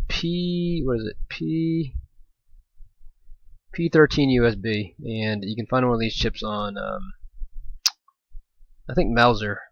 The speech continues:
So this is short, and this is short, yeah.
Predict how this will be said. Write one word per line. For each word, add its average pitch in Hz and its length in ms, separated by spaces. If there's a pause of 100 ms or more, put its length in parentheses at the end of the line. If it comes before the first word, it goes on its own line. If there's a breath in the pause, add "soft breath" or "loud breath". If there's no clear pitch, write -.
(1200)
So 117 180
this 135 220
is 131 80
short, 123 380 (1300)
and 120 140
this 101 180
is 101 80
short, 101 300
yeah. 104 260